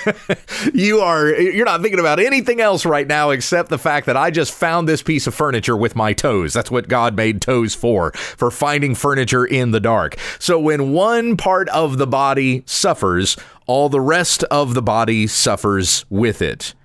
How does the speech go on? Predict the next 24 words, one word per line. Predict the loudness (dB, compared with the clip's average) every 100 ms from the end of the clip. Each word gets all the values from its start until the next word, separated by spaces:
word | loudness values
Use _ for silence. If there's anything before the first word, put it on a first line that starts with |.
| _ _ -8
And | -6 -2
so | 0 2
it | 2
is | 2 2
with | 0 0
the |
body | 0 0 0 0
of | 0
Christ. | 0 0 -2 -6 -10 _
So | -4 0 2
it | 2
is | 2 2
with | -2 -2
the |
church. | -2 0 0 -2 -10 -14 _ -4
When | -2 0
one | 2 2 2
member | 0 2 0
is | 0 0
struggling, | -2 -2 0 0 0 0
when | 0
one | 0 0
is | 0 0
suffering, | 0 0 0 0 0